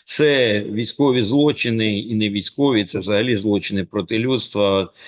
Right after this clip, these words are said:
Але після цих дій зрозуміло, що кількість інформації, яку люди взагалі можуть сказати або розказати, її зменшується, тому що ці люди попадають під, е, великі ризики.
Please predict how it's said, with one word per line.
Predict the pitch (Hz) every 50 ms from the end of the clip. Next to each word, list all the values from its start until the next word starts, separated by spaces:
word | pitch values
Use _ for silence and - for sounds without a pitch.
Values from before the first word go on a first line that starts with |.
| - - _
Але | - 95 113 120 123 113
після | 110 127 110 - - 120 110
цих | - - 131 113 104
дій | 107 127 156 147
зрозуміло, | 117 107 107 110 98 104 110 120 127 127 120 113 104
що | - - - - 110 107 101 101 98 98 - - -
кількість | - 123 113 104 - 110 - -
інформації, | 110 92 - - 117 120 131 131 131 117 - - 104 101
яку | 95 90 - 113
люди | 107 104 104 101 101
взагалі | 95 90 104 107 110 117 131 147
можуть | 151 127 117 107 98 104 90
сказати | - - - 110 98 92 120 123 120 110 90 - 104
або | 92 95 98 101
розказати, | 104 92 - - - 110 98 107 131 135 127 120 - _ - - - _
її | - 98 101 110 110 104
зменшується, | 92 110 123 131 139 131 113 - - 117 110 107 90 - 104 98
тому | - 113 107 110 113 107
що | - - 98
ці | - - 120 120
люди | 117 120 127 123 113 110 107 101 98 95 - - _ _ _ _ _
попадають | - 110 92 - 113 107 107 117 113 113 110 104 98 98 92 - _ -
під, | 110 110 98 85 - - _ _ - - - _ _ _ _ _ _ _ _ _ - - - _ -
е, | 113 120 120 117 113 104 104 92 82 87
великі | 104 139 147 147 139 104 - 139
ризики. | 139 156 165 156 123 120 135 107 - 117 110 110 101